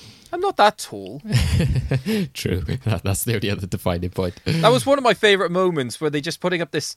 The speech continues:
Speaker 1: this big poster of just "Wanted," tall man in tall black hat and tall coat. He walks past and he's like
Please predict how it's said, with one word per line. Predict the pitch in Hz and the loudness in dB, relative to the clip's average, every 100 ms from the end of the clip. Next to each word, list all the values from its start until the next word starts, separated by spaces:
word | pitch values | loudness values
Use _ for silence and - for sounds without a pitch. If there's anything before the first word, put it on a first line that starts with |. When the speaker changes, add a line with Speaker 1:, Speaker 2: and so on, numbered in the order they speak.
| - | -8
Speaker 1:
this | 156 - - _ _ _ _ _ | -8 -8 -12 _ _ _ _ _
big | 165 156 127 | 0 0 -2
poster | 196 151 135 - 135 | -2 -2 -2 -4 -2
of | 117 | -4
just | - 113 - | -2 -4 -4
"Wanted," | 127 143 143 131 123 110 104 - _ _ - | -2 -2 -2 -4 -6 -8 -10 -20 _ _ -2
tall | 196 196 185 170 | 4 6 6 6
man | 180 160 139 | 6 6 4
in | 131 | 0
tall | - 175 175 160 | -4 -2 0 0
black | 160 151 - | 0 0 2
hat | 320 302 | 2 2
and | 127 | 0
tall | 151 139 | -6 -4
coat. | 151 117 | -2 -2
He | 131 | -2
walks | 170 151 | -2 0
past | - 160 123 - | 4 6 6 0
and | 139 | -10
he's | 127 | -4
like | 135 | -4